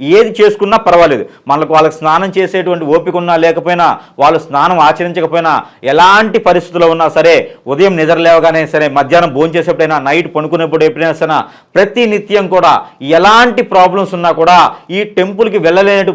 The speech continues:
పరిస్థితుల్లో ఉన్నటువంటి ప్రతి ఒక్క మేషరాశి వాళ్ళు కూడా ఈ నెంబర్ని నూట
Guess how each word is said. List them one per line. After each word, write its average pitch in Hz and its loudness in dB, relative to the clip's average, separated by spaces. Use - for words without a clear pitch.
పరిస్థితుల్లో 180 -2
ఉన్నటువంటి 170 -2
ప్రతి 170 0
ఒక్క 170 0
మేషరాశి 185 0
వాళ్ళు 160 0
కూడా 156 2
ఈ - 0
నెంబర్ని 185 -2
నూట 220 0